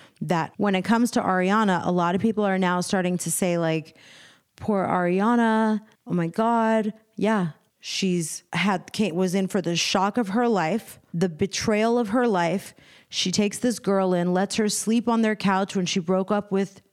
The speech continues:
James Kennedy, the D J. And night after night, she has to go back and, like,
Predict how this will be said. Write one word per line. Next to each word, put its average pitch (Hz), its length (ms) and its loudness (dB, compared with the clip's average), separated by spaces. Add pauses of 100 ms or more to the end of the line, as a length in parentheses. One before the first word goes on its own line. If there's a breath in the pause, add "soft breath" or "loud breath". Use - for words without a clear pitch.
James 190 340 0
Kennedy, 185 400 2
the 175 120 -2
D 190 200 -2
J. 170 300 -2 (360 loud breath)
And 180 300 0 (280 loud breath)
night 202 320 2
after 214 280 0
night, 190 240 0
she - 100 -2
has 185 140 0
to 180 80 -8
go 185 120 0
back 185 240 -2
and, 180 140 0
like, 165 240 -2